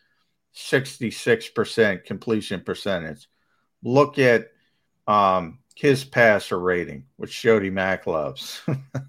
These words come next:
And they're good. Um, Jalen Hurts is a better player. I can't prove that statistically yet, but why bring doubt into your organization? Howie Roseman didn't learn anything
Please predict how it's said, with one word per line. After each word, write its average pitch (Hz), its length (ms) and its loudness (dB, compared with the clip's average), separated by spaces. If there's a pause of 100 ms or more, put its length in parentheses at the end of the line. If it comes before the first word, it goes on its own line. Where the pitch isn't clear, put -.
(640)
And 127 520 2 (220)
they're 117 180 4
good. 139 340 2 (640)
Um, 98 560 2 (880)
Jalen 139 320 4
Hurts 120 300 0
is 95 100 -8
a 90 40 -16
better 95 300 2
player. 120 600 2 (640)
I 120 80 2
can't 120 320 0
prove 113 300 -2
that 104 240 2
statistically 101 960 -4
yet, 113 580 4 (840)
but 131 240 2
why 143 420 6
bring 135 400 0
doubt 131 500 4
into 113 360 -4
your 107 180 -2
organization? 107 840 -2
Howie 185 300 -2
Roseman 135 520 -2
didn't 120 260 -6
learn 104 360 -2
anything 85 600 -8